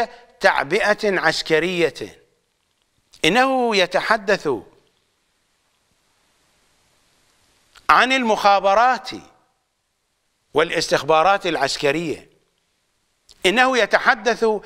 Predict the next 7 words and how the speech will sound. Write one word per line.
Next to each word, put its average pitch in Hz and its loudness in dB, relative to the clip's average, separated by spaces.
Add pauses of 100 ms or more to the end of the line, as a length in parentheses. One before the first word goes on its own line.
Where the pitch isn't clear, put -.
(180)
عن 170 2
الحرب 220 2
النفسية 220 0
مع 175 2
الأعداء، 160 0 (1400)
إنه 247 2
يتحدث 226 0